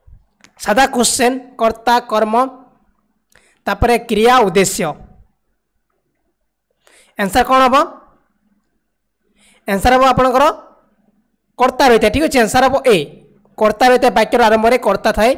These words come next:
ତାପରେ ନେକ୍ସଟ କୋଶ୍ଚେନ୍, ବାକ୍ୟର ଶେଷରେ ନିମ୍ନୋକ୍ତ ମଧ୍ୟରୁ କେଉଁ ପଦ ରହେ? ବାକ୍ୟର ଶେଷରେ କେଉଁ ପଦ ରହିଥାଏ?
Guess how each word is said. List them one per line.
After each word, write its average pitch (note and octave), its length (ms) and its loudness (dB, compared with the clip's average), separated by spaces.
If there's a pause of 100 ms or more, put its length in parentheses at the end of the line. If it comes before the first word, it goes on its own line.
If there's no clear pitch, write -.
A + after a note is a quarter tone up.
(680)
ତାପରେ B3 220 -4
ନେକ୍ସଟ C4 200 0
କୋଶ୍ଚେନ୍, B3+ 380 -2 (440)
ବାକ୍ୟର A#3 540 0
ଶେଷରେ C4+ 420 0
ନିମ୍ନୋକ୍ତ B3+ 320 2
ମଧ୍ୟରୁ B3+ 260 0
କେଉଁ A#3+ 200 0
ପଦ B3 200 0
ରହେ? A#3+ 220 4 (1300)
ବାକ୍ୟର G3 380 -4
ଶେଷରେ A#3+ 380 0 (720)
କେଉଁ A#3 140 2
ପଦ A#3+ 240 -2
ରହିଥାଏ? A#3+ 360 2